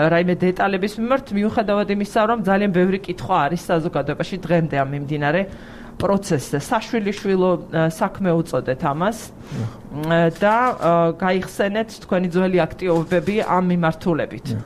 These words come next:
Speaker 1: ა, რატომ ხართ ასე დარწმუნებული, ა, საქმის, ა, მართებულობაში,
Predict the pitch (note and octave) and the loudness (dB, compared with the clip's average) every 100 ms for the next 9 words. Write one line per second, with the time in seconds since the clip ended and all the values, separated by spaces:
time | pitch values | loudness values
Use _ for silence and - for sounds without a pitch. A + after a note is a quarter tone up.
0 | - - - - - D#3 E3 E3 E3 F#3+ | -10 -20 -20 -20 -6 2 4 4 4 4
1 | B3 C4 B3 B3 B3+ B3 G3+ G3 - F#3+ | 2 0 -4 -2 -2 0 0 -2 0 0
2 | F#3 F3 F3+ E3+ D3+ D3+ D#3 F3+ G3 - | 0 -2 -4 -2 -2 -2 0 0 0 -2
3 | D3 D3 D3 D3 F#3+ E3+ F3+ F#3+ F3+ - | -2 0 -2 -2 -2 -2 -4 -4 -4 -6
4 | D3+ C3 F#2+ - - - - - - D#3+ | -2 0 -2 -6 -16 -20 -20 -20 -6 2
5 | G3+ G#3+ C#4+ A3 A#3+ A#3 A3+ A#3 C4 | 2 2 0 2 2 2 2 0 -2